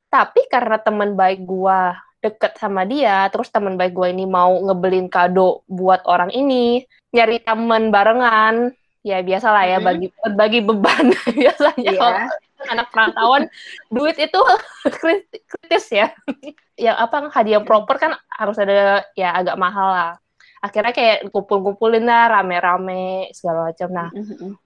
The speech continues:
Speaker 1: gue pernah di satu masa yang, apa ya, krisis lah gitu. Kayak uangnya tuh
Speaker 2: Mm-mm.
Speaker 1: dikit gitu loh. Maksudnya kayak udah pas banget buat hidup sehari-hari. Terus masih harus ngeluarin uang,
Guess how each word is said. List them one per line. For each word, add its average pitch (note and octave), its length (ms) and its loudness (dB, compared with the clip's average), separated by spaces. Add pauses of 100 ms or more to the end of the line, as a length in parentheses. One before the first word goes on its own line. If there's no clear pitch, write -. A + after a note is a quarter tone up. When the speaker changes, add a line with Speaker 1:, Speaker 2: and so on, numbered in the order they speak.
(100)
Speaker 1:
gue E4 220 2 (560)
pernah D#4+ 480 4
di A#3 340 -2
satu A3 300 -4
masa G3+ 400 -2
yang, G#3 500 -4 (300)
apa A#3+ 260 -6
ya, F3+ 160 -8 (140)
krisis D4 400 2
lah C#4+ 320 2
gitu. F#3+ 320 -2
Kayak F#3 240 -2
uangnya G3 340 0
tuh C4+ 140 -2
Speaker 2:
Mm-mm. G#3+ 200 -14 (380)
Speaker 1:
dikit G#3 540 -6
gitu G3+ 180 4
loh. F3+ 220 6
Maksudnya A#3 240 -4
kayak A#3 240 4
udah G3 180 4
pas G#3+ 240 0
banget G#3 460 2
buat F#3+ 180 -2
hidup F#3 240 -6
sehari-hari. F3+ 800 -6 (500)
Terus B3 240 0
masih A#3 320 0
harus G#3 240 0
ngeluarin G3 400 0
uang, A#3 480 0